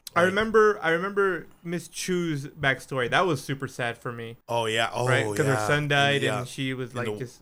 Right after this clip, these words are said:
Speaker 1: yeah.
Speaker 2: It was, I believe it was a bridge, bridge accident. They fell in water, right?
Speaker 1: Something like that.
Speaker 2: Yeah. But so
Speaker 1: But go on.
Speaker 2: anyway, so her classmate, uh, Do Hui, or Do Hee, Do Hee, Dewey?
Speaker 1: Dewey.
Speaker 2: Let's call him Dewey 'cause I don't know how to say his name properly. Dewey.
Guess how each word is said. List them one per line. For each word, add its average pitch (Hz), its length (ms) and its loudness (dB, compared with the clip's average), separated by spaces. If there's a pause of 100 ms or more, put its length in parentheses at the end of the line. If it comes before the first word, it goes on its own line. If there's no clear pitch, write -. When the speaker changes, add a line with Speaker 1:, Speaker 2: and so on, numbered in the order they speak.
Speaker 1:
yeah. 123 300 -6
Speaker 2:
It 120 60 -2
was, 113 120 -4
I 110 120 -10
believe 110 280 -8
it 110 40 -6
was 107 100 -4
a 107 60 -10
bridge, 104 600 -10
bridge 120 220 -6
accident. 127 460 -10 (120)
They - 60 -14
fell 113 220 -10
in 107 160 -12
water, 110 280 -8
right? 127 280 -12
Speaker 1:
Something 208 180 -4
like 127 140 -2
that. 117 180 -6 (300)
Speaker 2:
Yeah. 110 160 -12 (120)
But 123 120 -6
so 127 420 0
Speaker 1:
But 135 260 -6
go 135 120 0
on. 120 160 -4 (160)
Speaker 2:
anyway, 120 340 -2
so 113 480 -4 (220)
her 127 200 -4
classmate, 139 800 0
uh, 113 60 -20 (120)
Do 131 200 -2
Hui, 135 380 -4 (120)
or 113 140 -6
Do 120 240 -4
Hee, 127 320 -10
Do 123 160 -2
Hee, 151 260 -8
Dewey? 160 340 -4 (300)
Speaker 1:
Dewey. 147 300 0
Speaker 2:
Let's 175 160 0
call 190 140 -2
him 143 80 -4
Dewey 113 300 -2
'cause 98 200 -12
I 113 100 -2
don't 127 80 -4
know 123 80 -4
how 117 120 -2
to 104 100 -8
say 107 160 -6
his 101 120 -6
name 107 180 -8
properly. 107 460 -8 (560)
Dewey. 135 380 4